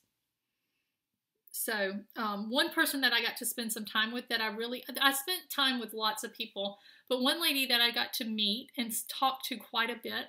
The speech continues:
was Penny. She's from Maine. I think that's right. And she's starting her own, um, shop for people in Maine particularly, because apparently they don't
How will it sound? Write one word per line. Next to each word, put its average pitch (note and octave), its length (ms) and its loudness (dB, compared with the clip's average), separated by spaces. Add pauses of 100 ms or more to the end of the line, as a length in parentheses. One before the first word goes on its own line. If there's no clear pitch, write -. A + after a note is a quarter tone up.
was A3 200 -4
Penny. B3 520 -4 (480)
She's B3+ 260 -6
from G#3+ 300 -4
Maine. A3 420 -2 (760)
I - 80 -20
think F#4+ 160 -8
that's F4+ 220 -4
right. A#3+ 260 -2 (120)
And A3 100 -2
she's - 180 -6
starting D4+ 480 -2
her B3+ 160 -6
own, A#3 440 -8 (640)
um, G#3+ 440 -2 (220)
shop G#3+ 640 2 (340)
for B3 220 0
people C#4 380 -2
in G#3+ 160 -2
Maine G#3+ 320 2
particularly, G3 760 -4
because G3+ 320 -6
apparently G3+ 440 -6
they G3 120 0
don't G3 140 -8